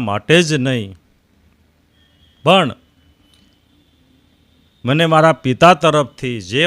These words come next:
વારસો મળ્યો છે, એ વારસો હું નિભાવી રહ્યો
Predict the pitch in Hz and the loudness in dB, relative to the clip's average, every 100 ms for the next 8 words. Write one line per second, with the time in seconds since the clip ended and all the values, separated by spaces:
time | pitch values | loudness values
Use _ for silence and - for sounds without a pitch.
0 | 160 143 147 - 180 190 165 151 123 - | 0 0 0 -2 -4 -2 0 2 0 -2
1 | 117 107 104 - - - - _ _ _ | -4 -4 -8 -14 -20 -20 -20 _ _ _
2 | _ _ _ _ _ _ _ _ _ _ | _ _ _ _ _ _ _ _ _ _
3 | _ _ _ _ _ _ - 139 127 127 | _ _ _ _ _ _ -8 -4 -2 0
4 | 147 - 151 131 101 98 _ _ _ _ | -2 -4 -6 -6 -8 -14 _ _ _ _
5 | _ _ _ _ _ _ _ _ _ _ | _ _ _ _ _ _ _ _ _ _
6 | _ _ _ _ _ _ _ _ _ _ | _ _ _ _ _ _ _ _ _ _
7 | _ _ _ _ _ _ 120 127 117 107 | _ _ _ _ _ _ -6 -4 -2 0
8 | 127 147 143 131 123 | 2 4 2 0 -2